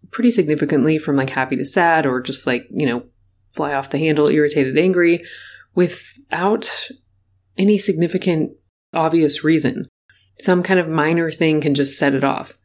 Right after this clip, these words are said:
And when this happens, we generally feel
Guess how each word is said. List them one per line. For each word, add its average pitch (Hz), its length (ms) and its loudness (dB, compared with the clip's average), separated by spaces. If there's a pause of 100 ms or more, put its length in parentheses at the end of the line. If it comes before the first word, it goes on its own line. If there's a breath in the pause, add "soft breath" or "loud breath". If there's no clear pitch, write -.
(640 soft breath)
And 160 720 2 (480 loud breath)
when 175 200 -2
this 208 140 0
happens, 190 680 0 (320)
we 170 160 -2
generally 180 460 -2
feel 170 720 2